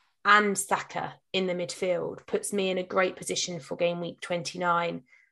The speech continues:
And it would also put me in a really nice position going into game week thirty, 'cause I'd be able to treble up on Arsenal. I'd be able to treble up on Spurs.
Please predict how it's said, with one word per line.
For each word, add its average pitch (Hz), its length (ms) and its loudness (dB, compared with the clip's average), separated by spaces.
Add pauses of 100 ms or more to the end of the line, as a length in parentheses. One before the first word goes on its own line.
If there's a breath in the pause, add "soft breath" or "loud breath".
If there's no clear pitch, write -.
(400 soft breath)
And 220 540 4 (720)
it 190 120 6
would 220 120 0
also 226 240 2
put 208 200 -4
me 196 120 -2
in 196 80 -2
a 190 100 -2
really 190 280 2
nice 180 220 -4
position 180 360 -6
going 175 220 -4
into 175 220 -4
game 170 180 -2
week 170 140 -10
thirty, 180 440 -2
'cause - 140 -10
I'd 175 120 -2
be 185 80 -2
able 185 160 0
to 175 60 -2
treble 180 300 0
up 170 140 -4
on 175 80 -2
Arsenal. 165 460 -4
I'd 175 140 -10
be 185 60 4
able 196 180 2
to 208 100 -10
treble 180 260 -2
up 175 140 -4
on 165 140 -6
Spurs. 165 520 -4